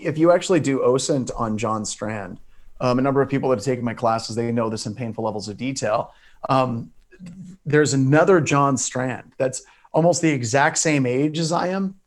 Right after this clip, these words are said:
and lived in Denver at the same time. He was in a band like I was. His band was Celeste, and it was garbage. And mine was Parker Needs Silence, and we rocked proper. But the biggest problem with that John Strand, other than the fact that he's a male model, which is,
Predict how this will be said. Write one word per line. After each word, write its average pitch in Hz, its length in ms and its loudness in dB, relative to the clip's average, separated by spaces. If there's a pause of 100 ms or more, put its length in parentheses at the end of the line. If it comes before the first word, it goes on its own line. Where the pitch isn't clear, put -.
(180)
and 135 420 2
lived 147 260 2
in 147 140 2
Denver 165 640 2
at 117 100 -10
the - 60 -12
same 139 240 0
time. 143 200 2
He 139 60 2
was 123 100 0
in 131 60 0
a 120 60 0
band 131 460 -2
like 147 260 4
I 147 100 6
was. 147 180 4
His 131 120 -6
band 127 260 -2
was 120 140 -4
Celeste, 123 580 0
and 123 80 -8
it 117 60 -8
was 110 100 -10
garbage. 117 540 -4 (400)
And 135 180 0
mine 139 180 2
was 127 120 -2
Parker 139 340 2
Needs 123 200 -2
Silence, 131 500 2
and 120 60 -2
we 117 80 -2
rocked 120 440 0
proper. 143 480 0 (420)
But 143 440 2 (160)
the 139 80 0
biggest 202 280 4
problem 185 280 4
with 143 100 2
that 160 240 4
John 127 280 -2
Strand, 113 360 -6
other 147 160 0
than 160 120 0
the 131 60 2
fact 139 320 2
that 131 80 -4
he's 120 140 -4
a 123 40 -4
male 127 280 2
model, 113 560 -2 (240)
which 135 180 -4
is, - 220 -4